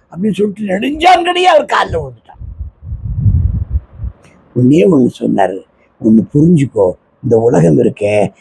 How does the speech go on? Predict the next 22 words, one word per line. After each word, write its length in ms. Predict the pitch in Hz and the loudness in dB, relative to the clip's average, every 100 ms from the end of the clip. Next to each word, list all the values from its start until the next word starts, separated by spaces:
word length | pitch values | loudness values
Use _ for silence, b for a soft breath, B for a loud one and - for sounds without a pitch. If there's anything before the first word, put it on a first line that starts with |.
| b - | b -4
இதுல 180 | 117 101 | -2 -2
பிளஸ் 320 | - 123 - - | -2 -2 -2 -4
இருக்கும், 420 | 131 - - 113 | -4 -2 -4 -4
மைனஸ் 400 | 107 107 113 - | -4 -2 -4 -4
இருக்கும். 360 | 98 - 98 - _ _ b b b | -8 -8 -12 -14 _ _ b b b
நீ 160 | 160 | 2
மைனஸை 520 | 160 147 202 233 - 139 | 2 0 2 2 0 -2
தேடி 400 | - 143 151 131 - | 0 0 0 -2 -2
தேடி 360 | 151 139 120 - | 0 0 -2 -2
போய், 400 | 127 120 113 123 b b | 0 0 -2 -6 b b
அது 220 | - 160 170 | -2 0 2
போய் 180 | 190 | 2
அதை 200 | 185 147 | 2 0
விட்டு 300 | 131 180 180 - - _ _ _ | -2 -4 -6 -8 -20 _ _ _
மன 220 | 156 220 208 | -6 -2 0
உளைச்சலுக்கு 500 | 190 202 226 208 156 | 0 0 0 0 -2
ஆளாகாத. 600 | 123 120 104 95 - - - B B - | -4 -4 -4 -6 -8 -12 -20 B B -4
மைனஸ்கள் 520 | 233 277 269 277 277 | 2 2 2 2 2
இருக்கும், 840 | 262 294 269 311 320 269 196 143 - b 185 | 4 2 0 2 2 4 0 -6 -16 b -2
இல்லைன்னு 460 | 240 269 285 311 | 0 0 0 0
சொல்ல 380 | 285 233 240 294 | 0 0 0 2
முடியாது. 680 | 302 285 240 190 139 107 | 2 2 2 0 0 0